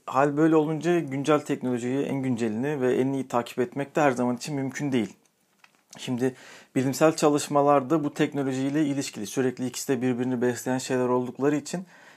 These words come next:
e, bilimsel çalışmalarda da bu durum aynı şekilde. Yani dünyanın her yerinde bu araştırmalar devam ediyor, bilimsel çalışmalar. İşte elde edilen sonuçlarda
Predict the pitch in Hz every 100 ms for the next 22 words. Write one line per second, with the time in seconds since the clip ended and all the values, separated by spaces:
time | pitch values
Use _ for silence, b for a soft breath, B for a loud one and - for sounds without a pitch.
0 | - 117 120 131 127 147 143 131 123 123
1 | 123 127 156 139 131 139 143 139 - 98
2 | 95 107 113 117 131 131 143 135 127 120
3 | 127 123 127 123 123 - 117 135 151 139
4 | 139 110 98 95 101 110 104 104 98 131
5 | 160 185 B B B - - 131 135 151
6 | 143 139 135 131 127 123 139